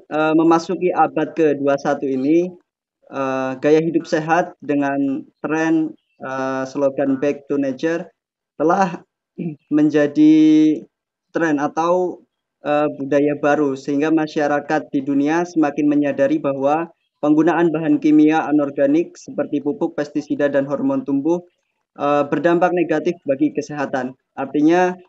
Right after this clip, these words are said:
perlahan-lahan, eh, budaya masyarakat sudah beralih kepada mengkonsumsi beras sehat atau beras organik.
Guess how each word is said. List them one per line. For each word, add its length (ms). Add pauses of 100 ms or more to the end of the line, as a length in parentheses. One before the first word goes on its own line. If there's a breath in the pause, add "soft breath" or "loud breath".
(200)
perlahan-lahan, 880 (400)
eh, 240
budaya 640
masyarakat 640 (240)
sudah 400
beralih 400
kepada 720 (480)
mengkonsumsi 800
beras 640 (320)
sehat 400
atau 320
beras 320
organik. 480